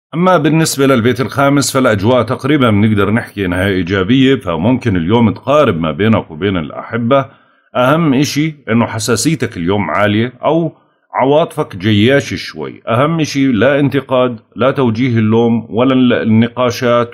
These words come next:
ولا القرارات الحادة اللي ممكن تسبب خلاف ما بينك وبين الحبيب. ضبط الأعصاب مطلوب، لأنه الأجواء اليوم بتعزز العلاقة العاطفية، فاستغلها في تعزيز العلاقات العاطفية.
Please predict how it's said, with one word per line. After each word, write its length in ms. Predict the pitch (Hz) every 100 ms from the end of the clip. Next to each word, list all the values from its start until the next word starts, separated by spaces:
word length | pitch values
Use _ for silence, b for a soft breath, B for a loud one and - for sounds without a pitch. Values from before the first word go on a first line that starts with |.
| 82 90
ولا 220 | 135 147
القرارات 680 | 139 - 123 117 123 123 123
الحادة 460 | 95 - 131 110
اللي 240 | 113 101 107
ممكن 420 | 131 127 117 98
تسبب 340 | - 127 110
خلاف 440 | - 104 110 113 98
ما 120 | 85
بينك 360 | 95 98 -
وبين 240 | 92 98 107
الحبيب. 460 | 73 95 101 131
ضبط 240 | 95 107 101
الأعصاب 480 | 80 71 73 120 113
مطلوب، 500 | 101 - 156 151 110 b b b b
لأنه 280 | 117 143 180
الأجواء 440 | 165 123 131 151 113
اليوم 500 | 131 135 151 123 69
بتعزز 680 | 120 117 117 175 156 143
العلاقة 480 | 120 98 107 104 104
العاطفية، 640 | 82 82 95 95 123 135 120
فاستغلها 640 | 104 - 113 107 180 135
في 140 | -
تعزيز 460 | - 87 90 95 73
العلاقات 540 | 71 76 71 80 78
العاطفية. 840 | 73 69 73 69 80 57 52 b